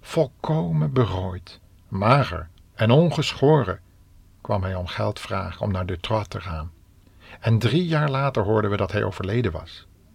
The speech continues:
Dit was de eerste, maar beslist niet de laatste keer dat we een man ontmoeten die een geweldige bediening van God leek te hebben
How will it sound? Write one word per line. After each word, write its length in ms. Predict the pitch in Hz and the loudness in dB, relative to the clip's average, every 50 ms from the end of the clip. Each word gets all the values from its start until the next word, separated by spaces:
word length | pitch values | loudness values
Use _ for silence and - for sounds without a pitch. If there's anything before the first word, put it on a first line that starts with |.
| - - - - - - - - | -20 -20 -20 -20 -20 -20 -20 -8
Dit 180 | - - 110 - | -2 -2 0 0
was 160 | 104 90 - | 0 -2 -2
de 100 | - - | -4 -4
eerste, 580 | - - 123 127 120 101 - - - - 117 120 - - _ _ _ _ _ - - - - | 2 4 4 4 4 2 0 -4 -6 -8 -8 -10 -10 -18 _ _ _ _ _ -20 -20 -14 -6
maar 120 | - 147 139 | 0 2 4
beslist 380 | 120 107 - - 165 160 - | 4 4 4 4 4 4 4
niet 140 | 147 139 131 | 2 0 0
de 80 | - 170 | 0 0
laatste 380 | 190 214 220 196 - - - | 0 2 0 0 0 -2 -4
keer 240 | 123 - 127 120 110 | -2 0 2 2 4
dat 180 | 104 107 95 - | 4 2 0 0
we 80 | - | -4
een 180 | - 139 104 101 | -2 0 0 2
man 220 | 101 107 123 147 | 4 4 4 6
ontmoeten 520 | 151 151 139 117 143 156 156 151 180 180 175 - - - - - | 6 4 4 4 4 4 4 4 2 -2 -2 -4 -10 -20 -10 -2
die 180 | - 117 110 104 | 2 4 4 4
een 140 | 101 101 | 4 2
geweldige 680 | 98 - 107 98 92 104 117 135 165 185 196 185 - 196 | 0 -2 -2 0 4 4 4 4 6 4 2 2 2 2
bediening 420 | 185 202 190 196 190 190 190 - | 2 4 4 4 4 4 2 2
van 140 | - 190 180 | 0 -2 -2
God 240 | - - 175 - - | 0 0 0 0 2
leek 220 | 113 101 95 - | 2 2 0 0
te 120 | - - | -2 -4
hebben 400 | 101 90 95 90 - 92 85 85 | -2 -2 -2 -2 -4 -6 -8 -8